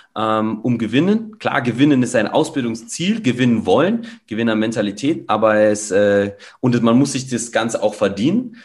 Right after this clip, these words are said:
Aber es gibt manchmal Spieler, die, wo nicht viel fehlt, die aber im Profibereich, wo sagen würde, „Okay, der spielt jetzt nicht“, aber wir haben auch ein, muss man auch den, äh, das Trainerteam einfach auch wirklich loben, die da sehr offen sind und viel rotieren, wo der,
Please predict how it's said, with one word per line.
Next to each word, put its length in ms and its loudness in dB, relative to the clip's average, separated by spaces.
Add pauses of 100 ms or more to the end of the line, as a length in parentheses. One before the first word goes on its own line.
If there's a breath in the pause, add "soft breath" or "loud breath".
(140 loud breath)
Aber 200 2
es 100 -2
gibt 160 2
manchmal 640 2
Spieler, 340 2
die, 400 2
wo 120 2
nicht 220 2
viel 180 2
fehlt, 380 -2
die 100 0
aber 140 2
im 120 0
Profibereich, 680 -2
wo 60 -2
sagen 200 0
würde, 140 -2
„Okay, 220 -8
der 100 0
spielt 260 -6
jetzt 200 -4
nicht“, 280 -6 (200 loud breath)
aber 600 2
wir 200 0
haben 160 0
auch 200 -2
ein, 380 -6 (280)
muss 220 -8
man 140 -2
auch 180 -6
den, 320 -4
äh, 200 -6
das 160 -12
Trainerteam 440 -4
einfach 260 -2
auch 140 -4
wirklich 340 -8
loben, 280 -2 (240 loud breath)
die 80 -8
da 140 2
sehr 640 0
offen 280 0
sind 180 -6
und 100 -6
viel 280 -8
rotieren, 580 -2 (260 loud breath)
wo 80 -8
der, 400 0